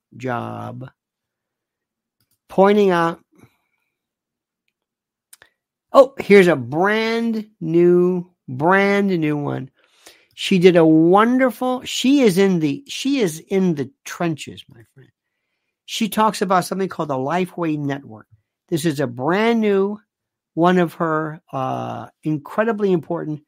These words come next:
um, uh, interviews, and I'm providing it to you. Please watch it, like it, and subscribe to her YouTube channel. She is getting the message out, and she's also empowering,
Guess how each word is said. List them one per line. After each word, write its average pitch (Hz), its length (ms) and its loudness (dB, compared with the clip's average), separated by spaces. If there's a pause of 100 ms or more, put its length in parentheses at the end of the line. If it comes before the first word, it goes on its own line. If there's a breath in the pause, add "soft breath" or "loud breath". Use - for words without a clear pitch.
(480)
um, 131 680 -6 (100)
uh, 127 260 -8 (320)
interviews, 208 760 0
and 160 120 -2
I'm 160 120 0
providing 180 400 -2
it 180 140 -4
to - 80 -8
you. 190 260 -4 (360)
Please 208 300 2
watch 170 420 -2
it, 277 120 -4 (420)
like 185 360 4
it, 247 220 -2
and 151 140 2
subscribe 160 580 2
to 165 60 6
her 160 100 6
YouTube 143 520 -2
channel. 127 400 -14 (480)
She - 260 -2
is 131 120 -2
getting 185 300 0
the 190 80 0
message 165 380 -4
out, 151 260 -6
and 147 100 -10
she's 143 200 -6
also 160 340 0
empowering, 147 800 0